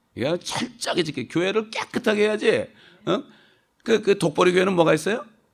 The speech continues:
독보리 교회는 알곡이 없고 독보리가 요즘 어떻게 보이는가 말이죠. 보리로 안 보이고 개로 보이기도 하고요. 소로 보이기도 하고 돼지로 보이기도 하고 염소로 보이기도 하고 그런 거예요. 그걸 영적으로 보기로 탁 보면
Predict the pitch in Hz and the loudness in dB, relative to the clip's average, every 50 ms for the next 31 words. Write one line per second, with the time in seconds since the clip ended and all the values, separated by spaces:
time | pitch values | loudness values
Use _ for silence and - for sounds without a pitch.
0 | _ _ _ - 160 156 180 175 175 190 - - 131 147 151 160 156 156 151 151 | _ _ _ -2 0 2 4 4 4 4 4 4 2 2 2 2 2 2 2 2
1 | - 117 - 147 139 - 151 151 151 165 160 143 156 156 - 131 127 - 135 123 | 0 0 0 0 0 0 0 0 2 2 2 2 0 -2 -4 -4 -2 -2 -2 0
2 | 123 127 123 120 110 117 113 113 113 135 127 123 117 - - - _ _ - - | 0 0 0 0 0 0 0 -2 -2 -4 -4 -4 -4 -6 -6 -10 _ _ -2 0
3 | 131 135 139 143 135 131 127 131 139 139 123 123 - - - _ _ _ _ - | 2 2 4 2 2 0 0 0 -2 -2 -2 -4 -6 -8 -10 _ _ _ _ 0
4 | - 127 131 139 131 127 123 110 117 113 110 95 101 117 156 311 - _ _ _ | 2 4 4 4 4 2 0 0 0 -2 -2 -2 -4 -4 -6 -6 -10 _ _ _
5 | _ _ _ _ _ _ _ _ _ - - 110 170 156 151 135 139 131 120 117 | _ _ _ _ _ _ _ _ _ -10 -2 2 4 4 4 4 2 2 0 -2
6 | 107 107 98 - 101 113 - - _ _ _ _ _ _ _ - 131 143 151 143 | -2 -4 -6 -6 -10 -12 -14 -16 _ _ _ _ _ _ _ 6 8 8 8 8
7 | 143 143 139 123 117 110 95 92 80 85 80 - - - - _ _ _ _ _ | 6 4 4 4 4 0 0 -2 -4 -6 -8 -10 -12 -16 -20 _ _ _ _ _
8 | _ _ _ 107 127 143 135 120 143 131 131 113 117 110 107 95 90 85 78 82 | _ _ _ 4 4 4 4 2 2 2 2 2 0 0 0 0 -2 -4 -6 -8
9 | 80 95 101 98 90 82 80 87 110 151 156 131 117 107 101 131 127 117 101 127 | -8 -8 -6 -6 -6 -6 -8 -6 -6 -4 -2 0 -2 0 0 -2 -2 -2 -4 -6
10 | 151 151 - - - - - 139 123 127 127 127 | -8 -10 -10 -12 -12 -8 -8 -8 -6 -6 -8 -10